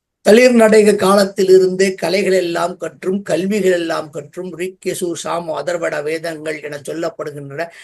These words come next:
அந்த அந்தணர் மரபுக்கு தேவையான அத்துணை வேதங்களையும் கற்று, பல கலைகளிலும் கற்று விளங்கி, எதிர்கால சிந்தனையில் சிறந்து ஓங்கி விளங்குகிறது. எப்பொழுதுமே நல்லா படிக்கக்கூடிய மாணவர்களை பல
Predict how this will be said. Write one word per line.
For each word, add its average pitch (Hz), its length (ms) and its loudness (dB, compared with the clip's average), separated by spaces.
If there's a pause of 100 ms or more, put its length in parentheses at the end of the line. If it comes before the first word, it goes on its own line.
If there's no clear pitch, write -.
அந்த 165 440 -4
அந்தணர் 208 560 2
மரபுக்கு 196 600 2
தேவையான 175 480 -2
அத்துணை 160 420 -8
வேதங்களையும் 170 840 0
கற்று, 139 560 -12 (960)
பல 180 280 2
கலைகளிலும் 220 640 4
கற்று 190 360 -2
விளங்கி, 175 360 -4
எதிர்கால 202 540 4
சிந்தனையில் 196 560 -4
சிறந்து 202 480 2
ஓங்கி 165 240 -4
விளங்குகிறது. 160 600 -4 (200)
எப்பொழுதுமே 196 520 0
நல்லா 196 400 2
படிக்கக்கூடிய 185 540 -2
மாணவர்களை 170 580 0
பல 170 240 -2